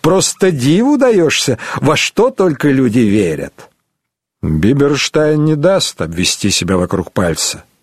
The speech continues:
Вы сложите свои головы». «Ты что,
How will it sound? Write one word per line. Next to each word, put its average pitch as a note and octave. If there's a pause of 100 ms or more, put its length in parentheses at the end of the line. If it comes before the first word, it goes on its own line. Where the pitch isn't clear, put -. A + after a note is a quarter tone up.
(680)
Вы D#3
сложите A#3
свои A3+
головы». D#3+ (1120)
«Ты F3+
что, E3